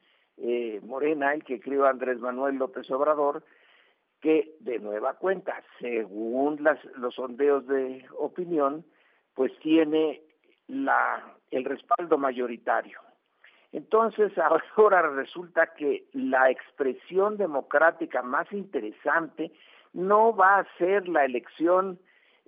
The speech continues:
entre el candidato del partido hoy en el gobierno y el candidato o candidatos de los partidos de oposición, que sería lo normal, sino que en ese momento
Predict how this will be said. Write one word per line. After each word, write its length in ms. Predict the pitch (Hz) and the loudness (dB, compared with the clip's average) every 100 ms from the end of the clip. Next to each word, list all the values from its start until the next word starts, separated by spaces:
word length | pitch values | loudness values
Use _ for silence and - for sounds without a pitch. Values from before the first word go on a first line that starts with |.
| _ | _
entre 540 | 151 151 143 - 143 | 2 2 0 -4 -2
el 200 | 139 110 | -2 -2
candidato 1200 | - 135 131 117 123 120 165 185 185 185 175 170 165 | -4 0 0 -4 -6 2 6 6 2 2 4 4 2
del 340 | 143 151 139 | 0 0 0
partido 800 | - 135 127 165 175 170 151 - - | -2 -4 -4 -4 0 4 4 2 0
hoy 240 | 139 156 | 2 2
en 80 | 156 | 0
el 120 | 151 | 0
gobierno 760 | 160 160 165 147 131 151 156 - _ _ _ | 0 -2 2 0 2 -2 -4 -8 _ _ _
y 160 | 127 139 | -6 -4
el 120 | 131 | -2
candidato 680 | 147 143 123 127 160 196 185 | -2 -2 -2 0 2 4 2
o 220 | 127 120 | 2 2
candidatos 800 | 135 131 160 190 151 - 170 165 - _ | 2 2 0 2 2 2 -2 -2 -10 _
de 260 | 202 123 120 | -14 -8 -6
los 260 | 123 127 | -4 -6
partidos 560 | - 120 - 156 156 143 | -2 -4 -2 -6 -4 -2
de 80 | 147 | -4
oposición, 640 | 143 147 151 190 240 277 - | -4 -6 -6 -2 -2 -2 -14
que 80 | 120 | -14
sería 320 | - 117 110 | -12 -8 -6
lo 120 | 113 | -6
normal, 460 | 123 143 151 208 214 _ _ _ _ - _ _ _ | -6 -6 -4 -6 -6 _ _ _ _ -20 _ _ _
sino 340 | - 170 170 165 | -6 0 0 0
que 260 | 170 165 - | -2 -2 -2
en 180 | 165 185 | -4 0
ese 280 | 233 240 | 0 2
momento 600 | 233 139 127 127 165 - | 0 0 -4 -4 -8 -12